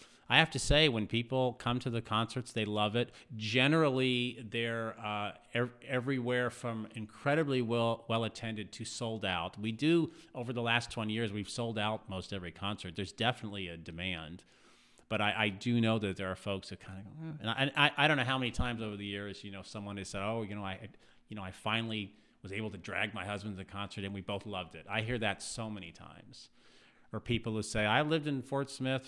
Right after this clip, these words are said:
for twenty-five years and I'm so mad 'cause I finally went to the symphony. I, what, what, what was I thinking to have waited this long?" And I hear a lot of that 'cause it's a very,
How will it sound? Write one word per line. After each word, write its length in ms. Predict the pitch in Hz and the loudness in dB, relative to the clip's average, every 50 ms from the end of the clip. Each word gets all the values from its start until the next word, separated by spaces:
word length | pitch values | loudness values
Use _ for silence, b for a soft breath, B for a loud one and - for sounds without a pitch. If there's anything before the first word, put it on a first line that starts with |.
| - - | -12 -8
for 280 | 120 113 110 107 104 - | -6 -4 -4 -6 -6 -8
twenty-five 760 | - - 135 127 127 127 123 123 117 - - 120 117 120 113 110 | -10 -8 -6 -4 -2 -2 -2 -2 -2 0 2 4 4 4 2 0
years 360 | 113 117 117 117 117 110 98 | -4 -4 -4 -4 -4 -4 -4
and 80 | 107 | -2
I'm 200 | 110 120 131 135 | 0 0 0 0
so 200 | 123 - - 139 | 0 2 2 2
mad 400 | 131 120 117 113 117 120 117 117 | 4 4 4 6 6 4 4 2
'cause 140 | - 117 - | 0 -2 0
I 100 | 113 104 | 0 -2
finally 440 | 104 - - 123 113 117 120 117 117 | -2 -2 -2 -2 0 0 0 0 0
went 180 | 113 117 113 - | 0 -2 -2 -4
to 80 | - | -6
the 80 | 98 98 | -10 -10
symphony. 480 | - - 117 110 - - 110 107 104 | -8 -6 -8 -8 -6 -6 -6 -6 -6
I, 140 | 107 107 107 | -6 -6 -6
what, 520 | 110 107 107 110 110 107 104 117 131 - - | -6 -6 -8 -8 -8 -8 -6 -6 -6 -6 -6
what, 280 | 110 113 123 - 123 | -6 -4 -4 -4 -2
what 140 | 117 143 160 | -2 0 2
was 120 | 175 160 - | 2 2 4
I 120 | 131 120 | 2 2
thinking 500 | - - - 156 151 - 131 120 107 101 - | 0 2 2 2 2 2 0 -4 -4 -4 -6
to 120 | - 120 | -4 -6
have 100 | 110 95 | -4 -2
waited 320 | 95 107 107 104 98 90 | -2 -2 -2 -2 -2 -6
this 180 | 87 87 - - | -6 -10 -10 -10
long?" 280 | 95 82 78 78 82 90 | -10 -10 -10 -10 -10 -8
And 80 | 95 101 | -4 -4
I 60 | 95 | 0
hear 180 | 98 151 165 | 4 4 4
a 140 | 135 95 92 | 4 2 0
lot 260 | 92 90 90 90 92 | -4 -4 -4 -4 -4
of 100 | 90 85 - | -4 -6 -10
that 260 | 67 - - - - | -12 -18 -18 -18 -14
'cause 140 | - 117 98 | -10 -6 -6
it's 160 | 110 107 - | -6 -4 -4
a 40 | 113 | -6
very, 380 | 95 90 117 123 127 123 120 | -4 0 0 2 2 0 0